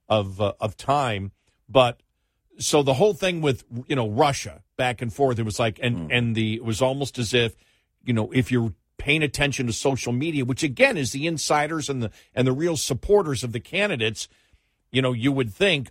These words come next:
Speaker 1: okay, the, uh, that, uh, you know,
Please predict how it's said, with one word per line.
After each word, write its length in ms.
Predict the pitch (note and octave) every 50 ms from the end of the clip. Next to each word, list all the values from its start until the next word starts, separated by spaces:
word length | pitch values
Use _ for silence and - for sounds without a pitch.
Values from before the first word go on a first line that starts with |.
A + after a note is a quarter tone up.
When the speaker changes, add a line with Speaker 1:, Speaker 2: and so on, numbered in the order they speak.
| _ -
Speaker 1:
okay, 600 | C3 D3 C3 - D3+ C#3+ C3+ B2+ B2+ B2 B2+ A#2 _ _ _ _ _ _ _
the, 400 | - A2 B2 B2 A#2+ A#2+ A#2+ A#2
uh, 300 | A2+ G#2+ G#2 G2 F#2+ F#2 F2+ - - A#2
that, 340 | A2 A2+ A2 G#2 F#2+ - -
uh, 340 | G#2+ G2+ G2 F#2 F2+ F2+ F2+ _ _ _ _
you 100 | - A2+
know, 180 | F#2+ E2+ F2